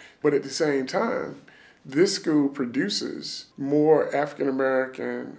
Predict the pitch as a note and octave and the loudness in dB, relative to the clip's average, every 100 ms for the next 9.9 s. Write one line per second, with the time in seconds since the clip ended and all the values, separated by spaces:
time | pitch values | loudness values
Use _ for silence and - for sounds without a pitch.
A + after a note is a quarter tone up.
0 | - D3+ D3 D3+ C#3+ C#3 C#3 C3 C3 B2+ | -2 -2 0 0 2 2 -2 -4 -4 -4
1 | A#2+ A#2+ A#2+ A#2 B2 B2 B2 B2+ A#2+ A2+ | -4 -6 -6 -6 -4 -4 -4 -4 -2 -4
2 | A#2 A2+ A2 B2+ B2+ A#2 A2+ A2+ A2 A2 | -6 -10 -8 -6 -4 -4 -4 -6 -6 -6
3 | A2 - - _ - - - B2+ A#2+ A2+ | -8 -12 -16 _ -20 -18 -12 -8 -6 -6
4 | A2+ A#2+ A2+ A2+ D3+ C#3 - - D3 C#3 | -8 -12 -10 -8 -8 -8 -6 0 2 2
5 | C#3 D#3+ C#3+ C3 C3 G#3+ A#3 - C#3+ - | -2 0 0 0 0 -2 0 -4 -8 -14
6 | - - C3+ B2 F3+ F3 D3+ - - - | -20 -10 -6 -4 4 6 6 0 -2 2
7 | G3 F3 - - F3+ G#3 G3 F#3 F3+ D#3+ | 2 0 -4 -4 0 2 0 0 0 2
8 | D#3 - D3 C#3+ C#3 - C3 - D#3+ D#3 | -2 -2 0 0 0 -2 -4 -6 -4 -2
9 | D3 F3+ G3 F#3+ D#3+ D3 B2+ B2+ | -2 0 0 0 -2 -4 -4 -4